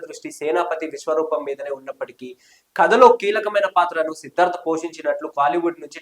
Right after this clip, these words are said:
టాక్ గట్టిగానే వినిపిస్తోంది. కథ ప్రకారం సేనాపతి విదేశాల్లో ఉన్న సమయంలో భారతదేశంలో అవినీతి రాజకీయాలపై పోరాటం చేస్తున్న ఓ యువకుడు గురించి తెలుసుకుంటాడు. ధర్మం కోసం సొంత కొడుకుని చంపేసిన సేనాపతి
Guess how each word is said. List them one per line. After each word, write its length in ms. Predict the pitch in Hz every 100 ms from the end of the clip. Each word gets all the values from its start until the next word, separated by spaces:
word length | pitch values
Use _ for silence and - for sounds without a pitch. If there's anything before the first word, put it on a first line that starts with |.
| -
టాక్ 260 | 143 147
గట్టిగానే 360 | - 156 165 170
వినిపిస్తోంది. 540 | 147 131 - - 110 _ _ _ _ _ -
కథ 120 | 226 254
ప్రకారం 380 | 247 240 226 214
సేనాపతి 520 | - 196 202 196 190
విదేశాల్లో 540 | 185 - 175 180 170 165
ఉన్న 160 | 156
సమయంలో 440 | 151 151 143 139 135 -
భారతదేశంలో 720 | 131 180 180 175 170 160 151 117
అవినీతి 360 | 139 170 185 175
రాజకీయాలపై 720 | 151 147 - 151 151 147 143 -
పోరాటం 360 | 139 160 156 151 147
చేస్తున్న 300 | - 135 131 127 _ _ -
ఓ 140 | 151
యువకుడు 420 | 143 143 185 214 208
గురించి 380 | 175 175 165 -
తెలుసుకుంటాడు. 540 | 151 147 139 123 117 - _ _ _ _
ధర్మం 380 | 139 180 208 247
కోసం 260 | 233 208 208 -
సొంత 180 | 185 190
కొడుకుని 280 | 180 175 190
చంపేసిన 520 | 190 175 170 160 151
సేనాపతి 720 | 151 143 156 156 147 147 147